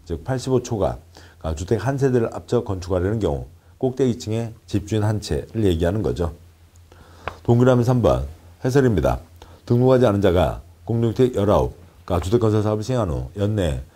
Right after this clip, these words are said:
그러니까 단독주택 두 채, 주택건설 사업 추가로 시행하려는 경우 주택건설 사업을 등록해야 한다. 소규모 주택건설 사업에 대해서는 자유업으로 하되 단독주택, 공동주택 합산하여 연간 스무 채 이상 주택건설 사업에 대해서는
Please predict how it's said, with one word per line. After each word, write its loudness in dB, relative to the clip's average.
그러니까 -4
단독주택 -2
두 -4
채, -4
주택건설 -2
사업 -4
추가로 0
시행하려는 -4
경우 -2
주택건설 -2
사업을 0
등록해야 -4
한다. -4
소규모 0
주택건설 0
사업에 0
대해서는 0
자유업으로 2
하되 -6
단독주택, -2
공동주택 -4
합산하여 -4
연간 0
스무 -6
채 -2
이상 -2
주택건설 -2
사업에 0
대해서는 -2